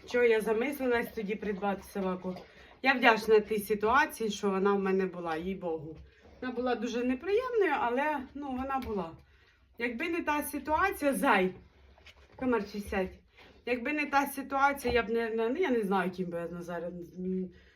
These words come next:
на жаль, на жаль, або на радість зараз була. Якою би я людиною зараз була. Саме собаки мене навчили жити по-іншому. Зай, сидіти. Сидіти,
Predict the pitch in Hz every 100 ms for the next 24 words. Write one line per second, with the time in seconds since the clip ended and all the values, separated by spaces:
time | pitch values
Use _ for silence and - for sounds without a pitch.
0 | _ 208 196 196 185 180 - - 220 214
1 | 226 220 - 202 185 226 220 220 214 196
2 | 202 - - - - - - - 202 196
3 | 185 170 175 175 160 - - 220 220 214
4 | 196 196 190 185 214 202 185 175 180 170
5 | 147 160 165 - _ - - _ _ 240
6 | 254 269 262 247 254 247 220 214 214 202
7 | - 214 202 190 202 196 190 190 175 196
8 | 208 208 208 - 202 196 214 233 - _
9 | - - - 262 214 254 196 196